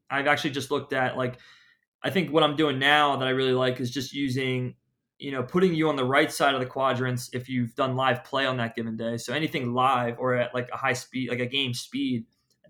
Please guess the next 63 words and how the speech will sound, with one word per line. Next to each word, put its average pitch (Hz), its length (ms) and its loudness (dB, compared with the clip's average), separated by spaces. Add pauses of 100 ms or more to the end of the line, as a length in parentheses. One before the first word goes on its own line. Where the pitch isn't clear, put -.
it 135 60 -6
would 139 240 -2
com-, 127 240 -12
that 143 120 2
would 131 120 -2
automatically 139 540 2
make 120 200 -2
you 120 100 -2
a 113 40 -2
three 127 180 -6
or 113 120 -4
a - 40 -12
four. 127 440 -4 (240)
And 135 120 -4
then 135 100 -2
if 127 140 -2
you 131 180 0
aren't 139 200 0
going 131 220 0
live 127 280 0
that 131 200 -4
day 127 260 0
and 123 100 -2
there's 117 160 -4
no 131 140 -4
really 127 260 0
reaction 123 680 -6 (260)
to 131 100 -6
what 123 160 0
we're 123 100 -2
doing 127 260 0
out 127 180 -2
there, 127 220 0
or, 113 360 -4
um, 76 320 -8 (140)
you 131 60 -10
know, 127 80 -4
react-, 127 340 -2
reacting 131 340 -2
to 117 80 -8
teammates 127 400 -6
or 123 60 -8
whatever, 127 360 -2 (120)
then 156 120 -4
you're 156 100 4
gonna 147 120 0
be 135 120 0
on 123 220 0
the 117 200 -6
one 127 200 -4
or 117 80 -2
two, 120 260 0
which 117 140 -4
is - 60 -14
on 123 80 -4
the 117 80 -6
left 120 180 0
side 123 140 -2
of 117 80 -4
the 117 60 -12
graph. 123 320 -2
So, 127 300 -2 (800)
um, 135 320 2